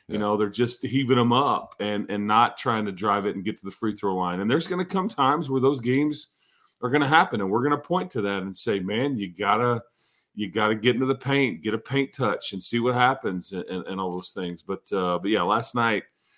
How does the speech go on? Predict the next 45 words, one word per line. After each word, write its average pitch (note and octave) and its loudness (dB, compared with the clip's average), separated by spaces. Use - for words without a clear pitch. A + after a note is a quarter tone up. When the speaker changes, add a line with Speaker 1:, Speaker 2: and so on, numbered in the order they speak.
Speaker 1:
I G2 -6
don't G2+ -2
know G2+ -4
if - -12
we'll G#2 -2
see A2 -4
that G2+ -2
much G2 -6
of F2+ -10
a F#2+ -8
discrepancy F#2+ -6
the F2+ -4
rest G#2 -2
of E2+ -20
the F2 -16
season, G2 -4
but E2 -4
it A3+ -2
sure, A2+ -2
<laughs> - -6
it A2 -2
sure D3 6
was C#3 8
out C3+ 6
of B2+ 2
the, A#2 4
out B2+ 4
of B2+ 0
the A#2+ 2
gates B2+ 2
in A#2+ -4
the A2 2
opener. F#2 -2
Speaker 2:
We C3+ 4
are C#3+ 2
going A#2 2
to A#2 -4
the G2+ 0
Elite G2 0
Eight G#2 0
if E2 -8
we G2 -2
are F2+ 0
plus G2+ -2
twenty-three, F2 -6